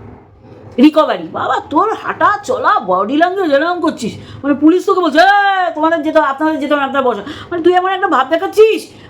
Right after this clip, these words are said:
মানে, আহ, তুই পরকিয়া করে সন্দীপের জন্য লজ্জা পেতে হয়। তুই নোংরামো করে বেরিয়ে গেছিস, গ্রামের লোকদের সামনে দিয়ে এরকম করে যাচ্ছিস, "এ, তোরা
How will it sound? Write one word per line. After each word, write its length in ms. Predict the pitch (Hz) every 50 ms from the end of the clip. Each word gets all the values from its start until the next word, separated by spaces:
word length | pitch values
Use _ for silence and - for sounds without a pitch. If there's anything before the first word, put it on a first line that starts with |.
| -
মানে, 300 | - 269 277 311 311 311 302 - - - - -
আহ, 380 | - 190 190 185 190 190 190 190 180 - - - - -
তুই 240 | 294 359 415 427
পরকিয়া 500 | 403 392 392 381 403 403 - 359 403 392
করে 220 | 370 381 392 427 453 466 440 440 - - - - - - - - - 170 196 196
সন্দীপের 420 | - 320 359 370 381 349 370 302
জন্য 180 | 247 311 302 285
লজ্জা 260 | 262 247 240 233 226
পেতে 200 | 208 196 - 175
হয়। 200 | 160 151 120 - - - - - - - _ _ _ _ _
তুই 200 | - 302 370 403
নোংরামো 360 | 415 415 415 403 403 415 427 403
করে 140 | 415 427
বেরিয়ে 300 | 440 370 370 415 427 440
গেছিস, 320 | 427 - 403 466 453 440 - - - -
গ্রামের 340 | 226 214 254 285 302 330 370
লোকদের 280 | 359 330 330 - 349 339
সামনে 260 | - 370 359 359 370
দিয়ে 140 | 359 370 349
এরকম 160 | 330 320 320
করে 160 | 311 339 330
যাচ্ছিস, 300 | 311 294 - - 247 220
"এ, 40 | 277 339 381 381 370 359 349 349 339 330 320 320 302 302 311 330 - 330 311 294 -
তোরা 460 | 285 277 285 277 277 269 254 - -